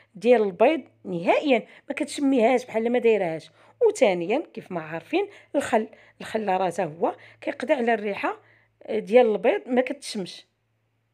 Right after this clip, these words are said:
حفظ الله شويه تخوات لي هاد الزليفه.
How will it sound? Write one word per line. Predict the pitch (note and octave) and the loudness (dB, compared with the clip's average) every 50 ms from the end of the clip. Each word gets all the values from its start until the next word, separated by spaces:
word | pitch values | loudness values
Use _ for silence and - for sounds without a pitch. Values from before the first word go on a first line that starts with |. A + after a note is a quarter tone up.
| _ _ _ _ _ _ _ _ _ _ _ _ _ _ _ _ _ _ _ _ _ _ | _ _ _ _ _ _ _ _ _ _ _ _ _ _ _ _ _ _ _ _ _ _
حفظ | - - - - G#3+ F3 E3+ | -18 -14 -8 -6 -6 -4 -4
الله | F#3 G3 A#3 C4+ D4+ - _ _ _ _ _ _ | 0 0 2 0 0 -4 _ _ _ _ _ _
شويه | - - A3 A3 | -8 -2 0 0
تخوات | G#3+ A3 - - A3 F#3+ F3+ F#3 - | 0 -2 -4 -4 -2 -2 -2 -2 -2
لي | F#3+ F3 | -4 -4
هاد | F3 | -4
الزليفه. | E3+ - - F3+ F3 E3+ E3+ F3 E3+ - B3 C#4+ F#4+ - | -6 -8 -14 -14 -12 -10 -10 -10 -8 -6 -6 -6 -6 -8